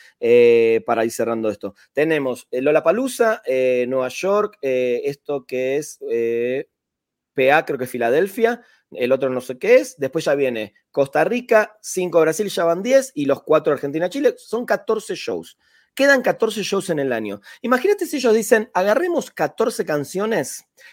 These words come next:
que nunca, eh, o que hace mucho que no tocamos, ¿no? Ni siquiera debuts de, en la historia, ca-,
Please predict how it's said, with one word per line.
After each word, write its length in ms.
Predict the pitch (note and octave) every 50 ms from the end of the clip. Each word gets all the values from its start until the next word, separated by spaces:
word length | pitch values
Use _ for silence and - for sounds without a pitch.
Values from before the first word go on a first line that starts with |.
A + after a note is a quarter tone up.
| _ _ _ -
que 120 | F#3+ F#3
nunca, 540 | F#3+ G#3 A#3 C4 C4+ B3+ - B3+ A#3 A3 - -
eh, 240 | D3+ C#3+ C#3 C3+ C3 -
o 120 | C#3+ B2
que 120 | - G3
hace 160 | A3+ A#3 - E4
mucho 200 | C4+ - B3 F#3+
que 60 | F#3
no 80 | F3 E3+
tocamos, 420 | D#3 B2+ A2+ A2 A#2+ C3 - -
¿no? 260 | B2+ C#3 E3 G3 G3+
Ni 200 | F#3+ D#3 D#3+ E3
siquiera 340 | - F3 E3+ A#3 B3+ C4 A#3
debuts 560 | F#3 D#3 C#3+ C#3+ D#3 E3 F3 E3+ - - _ _
de, 240 | - A2+ A#2+ A#2 A#2
en 100 | A#2 A#2
la 60 | A#2+
historia, 560 | A#2 - - - C#3+ B2+ A2+ G2+ G2+ G#2+ G#2+ - _ _ _
ca-, 220 | - G#3+ G#3+ -